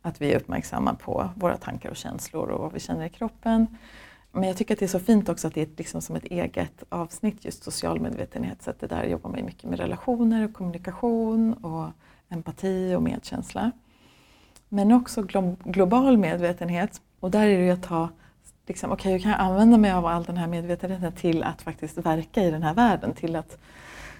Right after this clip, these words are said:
känna att jag är en del av den här världen. För att det kan jag uppleva mycket där man pratar om, mm, när jag har pratat med ungdomar ibland så kan de vara, och kanske vuxna också, men jag har just pratat med en del ungdomar som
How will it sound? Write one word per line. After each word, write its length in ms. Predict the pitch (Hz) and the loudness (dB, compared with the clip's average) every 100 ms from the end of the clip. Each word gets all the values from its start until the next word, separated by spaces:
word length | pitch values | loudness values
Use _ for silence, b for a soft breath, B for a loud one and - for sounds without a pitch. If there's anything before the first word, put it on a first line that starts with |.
| B - | B -4
känna 460 | - 277 214 285 339 | 8 10 12 12 10
att 180 | 185 | 6
jag 100 | 160 | 2
är 20 | 156 | 2
en 80 | 185 | 6
del 260 | 370 208 | 6 6
av 100 | 165 | 2
den 120 | - 175 | 0 -4
här 100 | 175 | -4
världen. 480 | - - 196 247 254 | -2 2 4 4 4
För 80 | 202 | -4
att 120 | - | 4
det 260 | 240 247 233 B B B B | 8 8 6 B B B B
kan 260 | - 214 214 | -4 2 6
jag 160 | 220 294 | 6 6
uppleva 320 | 285 - 180 | 2 2 2
mycket 340 | 180 180 185 175 | 2 0 0 0
där 160 | 175 | 0
man 200 | 175 170 | 0 -4
pratar 380 | - 175 - 175 | -4 -4 0 0
om, 220 | 156 160 b b b b b b _ - | 2 0 b b b b b b _ -4
mm, 520 | 180 170 170 165 165 - | 0 2 2 2 0 0
när 80 | 180 | 0
jag 60 | 190 | 4
har 140 | 247 | 4
pratat 320 | 247 233 180 | 4 2 0
med 140 | 165 175 | 2 2
ungdomar 420 | 175 214 254 214 | 4 8 8 8
ibland 240 | 175 175 | 4 0
så 80 | 190 | 2
kan 120 | 202 202 | 2 2
de 160 | 185 180 | 0 -2
vara, 200 | 170 - | -2 -2
och 280 | - 156 | -4 -4
kanske 180 | - 160 | -6 -8
vuxna 320 | 143 151 - | -8 -4 0
också, 320 | 240 - 180 - | 0 2 0 0
men 260 | 185 180 180 | 0 0 0
jag 80 | |
har 120 | 180 185 | 0 0
just 160 | 190 | 0
pratat 200 | - 185 | -4 -6
med 100 | 180 | -4
en 60 | 175 | -2
del 160 | 170 | -2
ungdomar 340 | 160 160 160 160 | -2 -2 -2 -4
som 180 | 160 | -6